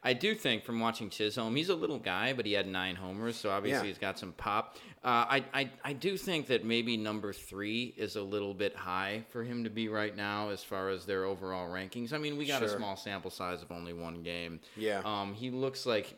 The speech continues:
Speaker 1: you know, judging by his defense, he's not ready to play shortstop at the major league
Speaker 2: No,
Speaker 1: level.
Speaker 2: he definitely has some more growing to do.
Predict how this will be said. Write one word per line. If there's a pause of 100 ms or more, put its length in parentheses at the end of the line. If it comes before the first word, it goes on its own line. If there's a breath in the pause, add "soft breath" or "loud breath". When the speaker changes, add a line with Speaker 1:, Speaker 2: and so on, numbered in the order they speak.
Speaker 1:
you
know,
judging
by
his
defense,
he's
not
ready
to
play
shortstop
at
the
major
league
Speaker 2:
No,
Speaker 1:
level.
Speaker 2:
he
definitely
has
some
more
growing
to
do.